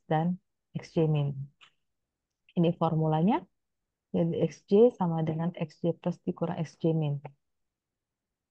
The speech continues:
X J plus akan bernilai X J kalau dia positif, nol akal atau lainnya.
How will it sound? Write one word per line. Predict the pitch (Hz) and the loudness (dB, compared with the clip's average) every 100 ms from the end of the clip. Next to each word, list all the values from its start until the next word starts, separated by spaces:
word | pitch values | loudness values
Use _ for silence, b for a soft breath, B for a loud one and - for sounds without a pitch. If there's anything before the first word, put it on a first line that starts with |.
| _ _ _ _ _ _ _ _ - | _ _ _ _ _ _ _ _ -8
X | 165 - | -8 0
J | 170 160 | 0 2
plus | - 226 - | 0 -2 -2
akan | 175 170 165 | -4 0 0
bernilai | 160 165 156 - | -2 -2 -2 -2
X | 151 - | -6 -6
J | - 214 262 - | 2 4 4 2
kalau | 156 156 | -2 0
dia | 156 156 | 0 0
positif, | 160 147 151 - 202 311 _ _ _ _ 175 | -2 -4 -6 -2 -2 -2 _ _ _ _ 0
nol | 175 185 - | 2 2 -2
akal | 156 170 165 165 | -6 -4 -4 -6
atau | - 165 | -8 -4
lainnya. | 160 156 151 151 143 | -2 0 0 0 -4